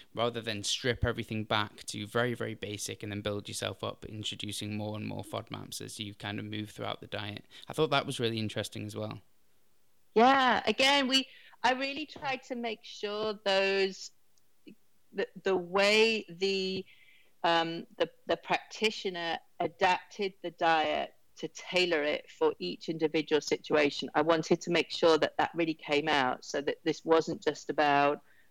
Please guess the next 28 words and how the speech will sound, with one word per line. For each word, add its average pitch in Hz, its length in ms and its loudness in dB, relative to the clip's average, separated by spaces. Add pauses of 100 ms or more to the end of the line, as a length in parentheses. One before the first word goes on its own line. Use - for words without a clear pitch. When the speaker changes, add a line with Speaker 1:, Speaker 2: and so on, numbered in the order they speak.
(120)
Speaker 2:
you 165 60 -4
know, 135 200 0 (100)
"I'm 147 100 0
gonna 143 180 2
take - 320 0 (220)
that 156 260 2 (260)
diet 147 460 2 (100)
off 156 220 -2
of 143 120 -14
the 143 60 -6
shelf 135 680 0
and 127 160 -6
hand 135 300 -4
it 139 80 -2
over 139 180 0
to - 140 -10
this 127 180 -4
person." 135 640 0 (480)
Um, 135 520 2 (440)
and, 208 180 2 (120)
and 214 160 2
really 240 220 2
to, 214 200 4 (720)
I, 185 140 2 (100)
I 190 60 4
guess, 202 440 0 (200)
as 175 140 -6
a 160 200 2